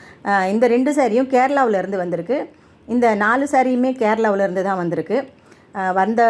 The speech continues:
எப்பவுமே ஒரு சாரீ வந்ததுன்னா அது எந்த இடத்துல இருந்து வருது அப்படின்றதையும் சொல்றது ஒரு நல்லதுன்னு நினைக்கிறேன் நானு. அதனால வந்து இப்போ இந்த சாரீல வந்து அஞ்சு கலரையும் இப்போ நான் காமிச்சிடுறேன்.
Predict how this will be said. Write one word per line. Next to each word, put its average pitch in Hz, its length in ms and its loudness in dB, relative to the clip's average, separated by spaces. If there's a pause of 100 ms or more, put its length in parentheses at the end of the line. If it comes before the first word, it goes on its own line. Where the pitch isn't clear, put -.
(160)
எப்பவுமே 240 380 -2
ஒரு 208 180 0
சாரீ 208 420 0
வந்ததுன்னா 196 480 -4
அது 220 140 -2
எந்த 185 240 -2
இடத்துல 185 360 -2
இருந்து 180 180 -4
வருது 170 240 -2
அப்படின்றதையும் 180 600 -4
சொல்றது 185 400 0
ஒரு 170 180 0 (720)
நல்லதுன்னு 190 480 0
நினைக்கிறேன் 170 400 0
நானு. 170 220 0 (520)
அதனால 190 380 0
வந்து 202 200 -2
இப்போ 214 220 -2 (560)
இந்த 226 180 0 (180)
சாரீல 226 380 0
வந்து 214 160 -2
அஞ்சு 208 260 -4
கலரையும் 226 380 -2
இப்போ 202 120 -4
நான் 170 180 -2
காமிச்சிடுறேன். 180 560 -4